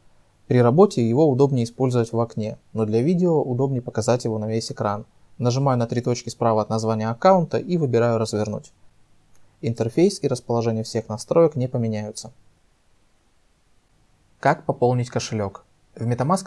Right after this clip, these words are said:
вы можете создать несколько счетов внутри кошелька. У каждого из них будет отдельный адрес для пополнения. Нажмите на название счета, чтобы скопировать адрес.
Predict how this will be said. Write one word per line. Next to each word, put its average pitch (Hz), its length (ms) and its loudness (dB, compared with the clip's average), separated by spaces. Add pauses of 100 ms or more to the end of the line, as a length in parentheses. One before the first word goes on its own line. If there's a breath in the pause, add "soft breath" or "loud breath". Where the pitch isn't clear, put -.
вы 117 80 -2
можете 127 260 -2
создать 120 340 -2
несколько 123 380 -4
счетов - 480 -4
внутри 123 260 -2
кошелька. 113 580 -6 (200)
У 127 80 -6
каждого 117 380 2
из 107 180 -2
них 175 240 -4
будет 120 300 -4
отдельный 110 460 -2
адрес 120 280 -4
для 107 160 -4
пополнения. 107 720 -6 (1040)
Нажмите 131 480 0
на 107 100 -6
название 110 400 -2
счета, 180 340 -4
чтобы 113 300 -6
скопировать 127 580 -6
адрес. - 460 -8